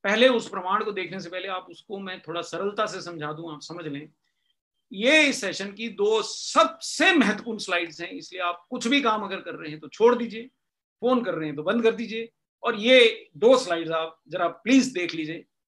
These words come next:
शांतिपूर्वक देख लीजिए, आपको समझ में आ जाएगा क्या कह रही है slide। ये देखिए साहब,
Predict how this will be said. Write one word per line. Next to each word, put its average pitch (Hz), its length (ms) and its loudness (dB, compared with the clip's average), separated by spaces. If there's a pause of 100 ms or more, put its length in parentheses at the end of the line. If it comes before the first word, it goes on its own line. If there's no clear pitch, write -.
शांतिपूर्वक 208 640 -2
देख 175 160 -8
लीजिए, 180 220 -8
आपको 175 200 -6
समझ 143 220 -12
में 135 120 -10
आ - 60 -16
जाएगा - 300 -20 (1120)
क्या 220 180 4
कह 165 160 0
रही 151 160 -2
है 131 80 -8
slide। - 260 -18 (760)
ये 233 140 8
देखिए 147 260 2
साहब, - 160 -20